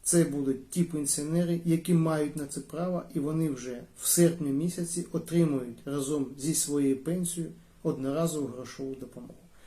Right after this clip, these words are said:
А також цю допомогу отримають ті люди, які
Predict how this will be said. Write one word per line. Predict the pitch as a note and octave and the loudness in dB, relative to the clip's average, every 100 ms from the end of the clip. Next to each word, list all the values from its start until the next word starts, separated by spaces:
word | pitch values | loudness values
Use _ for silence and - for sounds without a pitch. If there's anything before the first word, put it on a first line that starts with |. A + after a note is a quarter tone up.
| - - | -20 -8
А | D#3 | 2
також | C#4 C#4 A3 - | 6 6 6 2
цю | G3 | 0
допомогу | F3 E3+ E3+ G3 G3 D3+ C#3 B2+ - | 2 4 4 6 4 4 2 -2 0
отримають | F3 E3+ F#3+ F#3+ E3+ D3 C#3 | 0 2 4 6 6 4 0
ті | - D3+ | -2 -2
люди, | G#3+ A3+ F3 - | 0 0 -2 0
які | D3+ D#3+ - G3+ C#3+ | 0 0 0 0 0